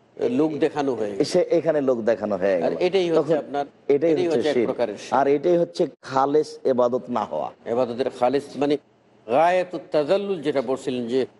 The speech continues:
Speaker 1: চূড়ান্ত ভক্তি ভজনা, চূড়ান্ত বিনম্রতা প্রকাশ, একেবারে নিজেকে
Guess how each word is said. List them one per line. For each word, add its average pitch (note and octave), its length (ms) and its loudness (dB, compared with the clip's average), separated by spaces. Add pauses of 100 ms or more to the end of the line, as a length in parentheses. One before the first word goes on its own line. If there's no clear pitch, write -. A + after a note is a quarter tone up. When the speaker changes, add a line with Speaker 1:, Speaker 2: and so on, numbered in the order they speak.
(160)
Speaker 1:
চূড়ান্ত A3+ 760 0
ভক্তি F3 420 -4
ভজনা, A2+ 520 -2
চূড়ান্ত G#3 460 0
বিনম্রতা F3 680 0
প্রকাশ, C3 340 -4 (600)
একেবারে G3 480 2
নিজেকে F3 540 0